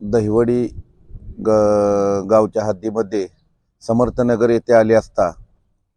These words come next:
समोरून येणाऱ्या वाहनाने सदर बसला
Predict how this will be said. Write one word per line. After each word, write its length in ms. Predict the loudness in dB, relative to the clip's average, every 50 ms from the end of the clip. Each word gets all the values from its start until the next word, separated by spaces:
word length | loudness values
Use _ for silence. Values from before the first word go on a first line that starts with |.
| _ _ -20 -20 -20 -20 -20 _ -10 -2
समोरून 380 | 0 2 2 4 2 2 2 2
येणाऱ्या 500 | 0 0 2 2 4 6 6 6 6 6 4 _ _ _ _ _ _ _ _ _ _ _ _ _ _ _ -6
वाहनाने 640 | -2 2 4 4 4 4 2 2 2 0 0 -2 -6 _ _ _ _ _ _ _ _ _ _
सदर 320 | -14 -8 -6 -2 0 0 0
बसला 580 | 2 0 0 0 0 0 2 4 4 4 4